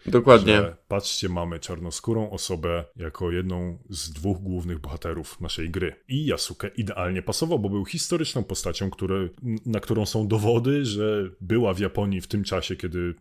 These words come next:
Speaker 2: dzieje się akcja gry i było wiadomo o niej tak mało, że był idealną po prostu czystą kartą, żeby dorobić mu jakąś swoją historię.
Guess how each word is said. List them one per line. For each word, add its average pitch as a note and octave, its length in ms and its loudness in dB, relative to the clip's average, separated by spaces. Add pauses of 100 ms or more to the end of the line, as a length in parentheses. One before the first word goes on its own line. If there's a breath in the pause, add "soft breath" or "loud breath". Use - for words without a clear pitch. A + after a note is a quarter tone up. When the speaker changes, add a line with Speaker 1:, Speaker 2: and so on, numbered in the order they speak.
Speaker 2:
dzieje F2+ 340 -2
się - 180 -8
akcja F#2 340 -4
gry G2 360 -2
i C#3 80 0
było C3 240 2
wiadomo B2 360 2
o B2 80 0
niej A#2 180 2
tak - 200 0
mało, D3+ 480 2
że B2+ 100 0
był C3 380 0
idealną C3+ 640 0
po B2+ 100 -4
prostu A#2 640 2
czystą A#2+ 380 -2
kartą, G2+ 560 0 (500 soft breath)
żeby F#2+ 340 0
dorobić G2 640 0
mu F#2+ 60 -2
jakąś F2+ 280 -4
swoją F2+ 260 -4
historię. - 480 -4